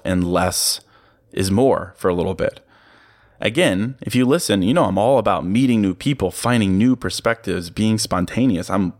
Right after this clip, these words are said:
quite literally all about that. I live that. I preach that mindset on the podcast and in my writing, but I would love for, say, the next thirty days for you to discover what I have, which is the power of less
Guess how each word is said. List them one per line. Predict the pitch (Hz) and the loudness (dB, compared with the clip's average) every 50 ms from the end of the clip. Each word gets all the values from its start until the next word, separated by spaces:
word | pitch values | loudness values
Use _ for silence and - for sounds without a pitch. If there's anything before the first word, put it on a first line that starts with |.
| _ - | _ -16
quite | - - - 160 151 101 | -14 -12 -10 -8 -8 -8
literally | 92 95 110 135 127 104 95 92 90 90 85 - - - - - - - _ - | -4 -2 -2 0 0 2 0 0 0 -2 -4 -8 -12 -20 -20 -20 -20 -20 _ -6
all | - 98 98 | -2 0 0
about | 90 92 95 104 110 - | 0 2 0 0 0 -2
that. | 82 - - - - _ _ _ _ _ _ - | -6 -8 -8 -12 -16 _ _ _ _ _ _ -6
I | - 95 | -4 -2
live | 98 107 107 95 | 0 0 0 2
that. | - 104 101 | 2 2 2
I | 95 | 2
preach | 92 - - 104 98 - - | 0 0 -2 -4 -4 -2 0
that | 104 101 95 - - | 0 2 2 0 0
mindset | 95 92 92 95 - - 90 92 | -2 -2 -2 -2 -2 -2 0 0
on | 92 87 | 0 0
the | 87 | -2
podcast | 82 - 95 92 - - 92 92 98 107 - - - | -2 0 0 -2 0 0 0 0 0 -2 -4 -4 -4
and | 90 | -2
in | 87 | 0
my | 85 85 | 0 2
writing, | 87 87 87 90 98 107 107 | 2 2 0 0 0 0 0
but | 98 98 98 - - - | 2 2 0 0 0 -2
I | 104 113 123 | -2 0 0
would | 117 120 104 | 0 0 -2
love | 107 113 127 151 165 156 | 0 0 0 0 -2 -4
for, | - - - 110 95 90 - - - | -6 -6 -2 0 0 0 -2 -2 -4
say, | - - 110 104 | -2 0 0 0
the | 101 98 | 0 0
next | 98 98 95 - - - | 0 0 -2 -4 -4 -4
thirty | 98 95 92 90 90 | -2 -2 0 -2 -2
days | 85 92 85 78 58 92 - - - - - - - - - | -2 0 0 0 -2 -2 -6 -8 -10 -14 -18 -20 -20 -18 -10
for | - - | -4 -4
you | 101 98 | -2 0
to | 107 104 | -2 -2
discover | 95 101 92 - - - 107 104 98 101 104 101 92 - - - _ - | -2 -2 -2 -2 0 0 0 0 2 2 2 0 0 -2 -8 -16 _ -4
what | - 90 92 | -2 0 0
I | 104 123 131 | 2 0 0
have, | 107 98 87 85 85 85 92 - - 98 | 0 0 0 0 0 0 -2 -4 -4 -4
which | 95 90 - - | -4 -4 -2 -4
is | 92 87 | -4 -4
the | - 90 | -4 -4
power | - - - - 98 95 98 98 95 | -4 -4 -2 0 0 2 2 2 2
of | 87 87 90 | 0 0 0
less | 92 90 87 87 - - - - | 0 0 0 0 -2 -6 -10 -12